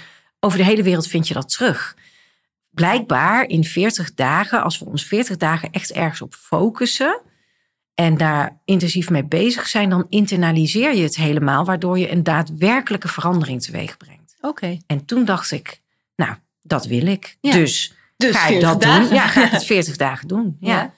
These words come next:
Speaker 1: En nou zeg ik helemaal niet, want ik heb al, al, al lang, eh, gemerkt, ook met heel veel lezers van mijn boek, eh, ja, vinden ze het erg moeilijk om die veertig dagen soort van vol te houden.
Speaker 2: Ja.
Speaker 1: En daar schrijf ik ook over in mijn boek.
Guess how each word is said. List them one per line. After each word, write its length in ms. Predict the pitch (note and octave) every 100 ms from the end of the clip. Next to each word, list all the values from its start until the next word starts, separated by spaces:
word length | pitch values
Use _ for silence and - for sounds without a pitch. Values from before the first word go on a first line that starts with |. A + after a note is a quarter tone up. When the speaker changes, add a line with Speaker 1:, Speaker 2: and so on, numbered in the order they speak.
| _ _ _ -
Speaker 1:
En 100 | E3+
nou 100 | F3
zeg 160 | G3
ik 120 | F3 E3+
helemaal 480 | F#3+ G#3+ E3+ F#3
niet, 180 | A#3 B3+
want 120 | F#3+
ik 80 | E3
heb 140 | E3+ D3
al, 300 | C3 C3 D3+
al, 180 | C#3+ C3+
al 160 | C3
lang, 420 | D#3 F#3 G#3 F#3 -
eh, 160 | D3 D#3
gemerkt, 520 | - D#3+ D3+ D3+ -
ook 160 | E3+
met 160 | E3 D#3+
heel 200 | E3+ G#3
veel 200 | - F3+
lezers 320 | F3 F3 E3+
van 120 | -
mijn 160 | E3+ D#3+
boek, 360 | D3 D3+ - - _ _ _ _ _ _ _
eh, 360 | D#3+ D3 C#3+ C3+
ja, 240 | D#3+ - -
vinden 280 | - D3+ D#3+
ze 60 | D#3+
het 120 | - _
erg 360 | - A3+ G3+ -
moeilijk 300 | G3+ F#3 E3
om 80 | D#3
die 140 | D#3+
veertig 360 | - G3+ G3+ -
dagen 640 | E3 D#3+ D3+ D3+ C3+ B2
soort 280 | - - D#3+
van 160 | E3+ D#3+
vol 320 | - F#3 G#3+
te 100 | G#3+
houden. 500 | E3+ F3 F3+ A3 A#3+
Speaker 2:
Ja. 80 | E3+
Speaker 1:
En 140 | E3
daar 180 | E3 D3
schrijf 300 | - E3+ G#3
ik 80 | -
ook 160 | D#3
over 520 | - B2+ C3 C3 D3 G3
in 100 | D#3+
mijn 180 | C3+
boek. 360 | B2+ C3 G3 -